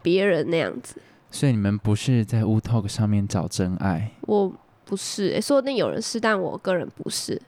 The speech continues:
Speaker 2: 啊，你觉得你同学里面有人真的在上面找真爱吗？
Speaker 1: 其实我想象中，我同学如果真的要用交友软体，应该是不会用 Woo Talk 啦，应该会用其他的。
Speaker 2: 你们高中哪有什么交友软体可以用？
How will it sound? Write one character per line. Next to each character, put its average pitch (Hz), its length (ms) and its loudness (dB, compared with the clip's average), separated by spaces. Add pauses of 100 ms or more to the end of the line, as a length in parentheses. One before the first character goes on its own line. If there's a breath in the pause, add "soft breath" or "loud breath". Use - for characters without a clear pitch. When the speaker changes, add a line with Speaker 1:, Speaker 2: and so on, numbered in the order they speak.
(120)
Speaker 2:
啊， 175 100 4
你 151 140 6
觉 110 120 2
得 117 60 4
你 110 100 0
同 110 380 -2
学 123 180 2
里 107 140 0
面 110 160 4
有 101 120 4
人 95 200 2
真 117 160 2
的 104 100 2
在 110 140 2
上 104 180 2
面 101 180 2
找 92 220 0
真 98 280 -2
爱 98 220 0
吗？ 90 300 -4 (560)
Speaker 1:
其 311 140 2
实 403 160 4
我 311 400 4
想 196 240 0
象 302 200 4
中， 269 200 4
我 220 120 4
同 220 340 0
学 220 280 0
如 202 120 2
果 240 100 4
真 220 180 -2
的 208 80 2
要 202 140 2
用 208 340 0 (260)
交 226 200 4
友 196 80 2
软 107 240 -4
体， - 180 -8
应 233 140 -4
该 240 140 2
是 247 140 -2
不 185 200 -2
会 190 120 4
用 196 140 2
Woo 175 180 -4
Talk - 440 -8
啦， - 160 -10
应 220 80 -2
该 240 120 4
会 254 120 4
用 240 120 4
其 208 100 0
他 104 80 4
的。 107 80 4
Speaker 2:
你 131 60 0
们 156 240 -6
高 147 240 6
中 156 300 4
哪 117 200 6
有 135 40 6
什 131 140 0
么 101 120 4
交 113 200 4
友 110 60 6
软 95 200 4
体 101 160 0
可 104 180 2
以 92 200 2
用？ 98 280 2